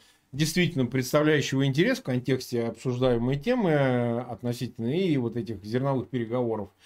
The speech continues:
в Стамбуле, и чего это вот делаются заявления со стороны Москвы о том, что вообще нужно, говоря, перемирие на юге, и в контексте этого уже вот сегодня Ушаков, старый такой прожжённый К Г Б шник, советник Путина, бывший посол в С Ш А, вот уже заявил о том, что,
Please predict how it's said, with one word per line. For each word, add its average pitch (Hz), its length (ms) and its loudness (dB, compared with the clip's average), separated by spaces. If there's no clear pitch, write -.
в - 80 -14
Стамбуле, 160 800 2
и 120 80 0
чего 165 320 4
это 127 180 0
вот 123 320 -4
делаются 123 460 0
заявления 120 760 0
со 143 100 -4
стороны 139 320 2
Москвы 143 440 2
о 120 60 4
том, 123 200 0
что 120 180 -2
вообще 117 320 0
нужно, 113 380 -2
говоря, 107 520 -6
перемирие 170 760 4
на 165 120 4
юге, 135 1040 2
и 117 260 2
в 117 120 -2
контексте 131 480 0
этого 120 220 0
уже 117 200 0
вот 107 180 -4
сегодня 143 300 0
Ушаков, 123 540 0
старый 135 500 -8
такой 113 220 -10
прожжённый 113 460 -4
К - 100 -20
Г 110 100 -4
Б 143 160 -2
шник, 170 220 -10
советник 131 560 0
Путина, 170 300 -2
бывший 113 340 -4
посол 107 380 -6
в - 40 -10
С 107 120 -12
Ш 123 200 -4
А, 160 100 2
вот 113 200 -4
уже 117 180 -4
заявил 113 380 -2
о 101 60 -2
том, 113 160 -8
что, 110 280 -8